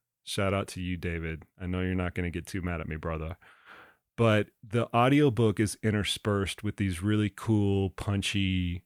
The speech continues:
super practical interviews. And they range everywhere from an interview with Ruddy and I to an interview with, uh, Nick, who I mentioned earlier, who was a technical editor of the book. Uh, interviews with people like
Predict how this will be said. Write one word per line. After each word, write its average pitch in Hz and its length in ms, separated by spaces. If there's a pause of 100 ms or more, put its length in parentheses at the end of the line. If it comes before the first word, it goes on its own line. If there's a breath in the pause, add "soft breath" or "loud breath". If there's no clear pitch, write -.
super - 440
practical 90 960
interviews. 87 720 (760)
And 95 600
they 98 180
range 104 800
everywhere 95 580
from 92 320
an 92 80
interview 90 460
with 85 140 (120)
Ruddy 92 280
and 110 120
I 131 220 (160)
to 104 140
an 90 100
interview 90 400
with, 90 160 (180)
uh, 90 180
Nick, 90 260
who 98 120
I 90 60
mentioned 90 320
earlier, 92 380
who 101 80
was 85 120
a - 40
technical 92 500
editor 92 160
of 92 80
the 92 80
book. 101 340 (800 loud breath)
Uh, 98 240
interviews 104 400
with 85 80
people 104 180
like 95 140